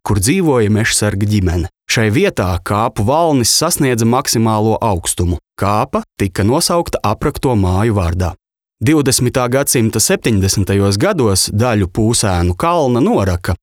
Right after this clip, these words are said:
un smiltis izmantoja silikāta ķieģeļu ražošanai. Darbi tika pārtraukti septiņdesmito gadu beigās, kad ražošanai piemērotie smilšu krājumi izsīka. Dabas taka ir lokveida, un tās kopējais garums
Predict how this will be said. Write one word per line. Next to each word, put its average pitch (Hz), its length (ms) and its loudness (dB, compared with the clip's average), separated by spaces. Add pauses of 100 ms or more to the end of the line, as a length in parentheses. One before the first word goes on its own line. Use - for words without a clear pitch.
un 107 160 0
smiltis 160 560 0
izmantoja 113 720 2
silikāta 104 560 0
ķieģeļu 110 480 0
ražošanai. 87 680 0 (260)
Darbi 123 400 0
tika 117 240 -4
pārtraukti 160 720 -2
septiņdesmito 101 880 0
gadu 101 320 0
beigās, 139 480 0
kad 117 160 0
ražošanai 98 640 0
piemērotie 117 640 0
smilšu 117 460 -2
krājumi 101 580 0
izsīka. - 600 -2 (260)
Dabas 165 320 0
taka 220 400 -2
ir 214 160 2
lokveida, 92 720 0
un 117 240 2
tās 90 240 0
kopējais 95 560 0
garums 233 540 0